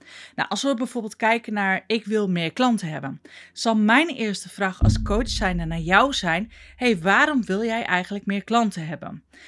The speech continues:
Nou, heel vaak is het antwoord: "Ik wil meer klanten omdat ik meer omzet wil." Dan denk ik: "Hmm, interessant. Want wat,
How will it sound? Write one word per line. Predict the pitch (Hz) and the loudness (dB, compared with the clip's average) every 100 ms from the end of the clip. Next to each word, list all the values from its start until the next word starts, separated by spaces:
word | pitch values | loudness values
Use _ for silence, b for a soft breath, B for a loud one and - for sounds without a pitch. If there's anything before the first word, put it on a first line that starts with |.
| B - | B -8
Nou, | - | -2
heel | 185 240 | 2 2
vaak | 247 220 196 | 4 0 0
is | 180 | -10
het | - | 0
antwoord: | 226 240 214 - | 0 2 -2 -4
"Ik | 294 | -4
wil | 247 202 | -2 -4
meer | 160 143 | -4 -4
klanten | 196 220 254 262 - | 0 0 0 -4 -2
omdat | 226 220 | -4 -4
ik | 214 | -4
meer | 202 - | -4 -4
omzet | 185 156 160 - | -6 -6 -8 -8
wil." | 151 139 - | -10 -10 -10
Dan | 202 196 | -4 -2
denk | 190 | -2
ik: | 220 - | -4 -10
"Hmm, | 381 339 - _ _ _ | -8 -8 -8 _ _ _
interessant. | 311 - - 254 220 - _ B B B _ | -8 -6 -2 -2 -2 -6 _ B B B _
Want | 180 269 240 214 262 - _ _ | 2 6 6 4 -2 -10 _ _
wat, | 147 139 247 285 - - | -18 0 0 2 -6 -14